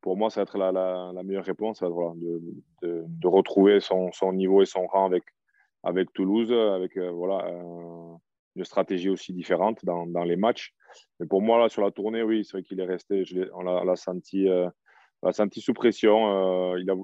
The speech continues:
il a voulu bien réciter, euh, peut-être un peu trop dans, dans le cadre, parce que je crois qu'il est capable aussi d'attaquer la ligne, de, de jouer, on l'a, de trouver des intervalles, on l'a déjà vu faire.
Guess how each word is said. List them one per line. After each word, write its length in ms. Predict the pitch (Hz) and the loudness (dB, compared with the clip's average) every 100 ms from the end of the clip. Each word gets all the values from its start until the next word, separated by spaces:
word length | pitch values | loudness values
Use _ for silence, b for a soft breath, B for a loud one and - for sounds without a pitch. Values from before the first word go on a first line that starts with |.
| 95 | -4
il 60 | 95 | -2
a 60 | |
voulu 260 | 92 95 101 | -2 -4 0
bien 180 | 107 104 | 0 2
réciter, 420 | 107 - 180 208 | 0 -2 -4 0
euh, 320 | 208 214 190 | 2 2 -2
peut-être 360 | - 190 - - _ _ _ _ _ 113 | -6 -12 -12 -14 _ _ _ _ _ -6
un 140 | 117 | -2
peu 140 | 120 | 0
trop 200 | 117 - | 2 4
dans, 220 | 123 120 117 | 6 6 4
dans 120 | 117 | 2
le 100 | 113 | 0
cadre, 320 | 113 104 113 | 0 -2 -2
parce 180 | 101 - | -12 -10
que 340 | 98 95 95 | -6 -4 -4
je 80 | 90 _ | -6 _
crois 100 | 110 | -4
qu'il 160 | - 101 | -2 -2
est 60 | |
capable 320 | 95 95 127 110 | 0 2 2 0
aussi 220 | 98 101 | -6 -6
d'attaquer 360 | 95 90 - | -4 -4 -2
la 120 | 95 98 | -2 0
ligne, 260 | 117 117 | -2 -4
de, 240 | 92 90 - _ _ _ - | -6 -6 -10 _ _ _ -2
de 120 | 120 | -2
jouer, 340 | 95 98 117 117 | 2 6 6 6
on 60 | |
l'a, 160 | 101 92 | 6 4
de 100 | 90 | 0
trouver 240 | - 95 | 0 0
des 140 | 92 92 | 2 0
intervalles, 400 | 92 95 117 110 | 2 2 4 4
on 80 | |
l'a 100 | 95 | 2
déjà 160 | 92 92 | 0 -2
vu 140 | 87 | -2
faire. 340 | - 123 123 | -2 -2 -4